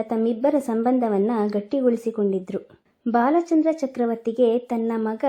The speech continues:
ತನ್ನಂತೆ ಒಬ್ಬ ಪೊಲೀಸ್ ಅಧಿಕಾರಿಯಾಗಬೇಕು ಎಂಬ ಆಸೆ ಬೆಟ್ಟದಷ್ಟಿತ್ತು. ಆದ್ರೆ ತಾನೊಬ್ಬ ಉತ್ತಮ ಪತ್ತೇದಾರನಾಗಬೇಕೆಂಬ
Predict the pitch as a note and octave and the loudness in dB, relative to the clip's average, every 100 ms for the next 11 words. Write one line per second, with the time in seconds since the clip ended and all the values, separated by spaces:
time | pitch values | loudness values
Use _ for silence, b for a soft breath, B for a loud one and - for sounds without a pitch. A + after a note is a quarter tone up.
0 | A#3 A#3 A3 A3+ B3+ B3+ A#3+ A#3 G#3+ G#3 | -2 -2 -4 -2 -2 -2 -2 0 -2 -4
1 | G#3+ A3+ A#3 D4 D4+ - G#3+ B3 B3 C4+ | -4 -2 0 0 -4 -8 -4 -4 -2 0
2 | C4+ C4 B3 A3 G#3+ G#3+ G#3+ G#3 - A#3 | 2 2 0 -4 -4 -4 -4 -4 -4 -4
3 | A3 G#3+ A3 A#3+ B3+ A#3 G#3 G3+ - C4 | -2 -4 -4 -8 -2 -2 -2 -4 -4 -2
4 | B3 A#3 G#3+ G#3 - - _ _ B3+ B3 | -2 -4 -10 -8 -10 -10 _ _ -2 0
5 | A3+ B3 B3+ A3+ A3+ A3+ B3 - B3+ - | 0 0 0 -2 -2 0 0 0 -2 2
6 | E4 E4 E4 A#3 - D4 D4+ C#4+ C#4+ C#4 | 4 4 2 -4 0 4 4 4 2 2
7 | C4+ B3+ B3 A#3+ A#3+ B3 A#3+ | 2 0 2 2 0 0 0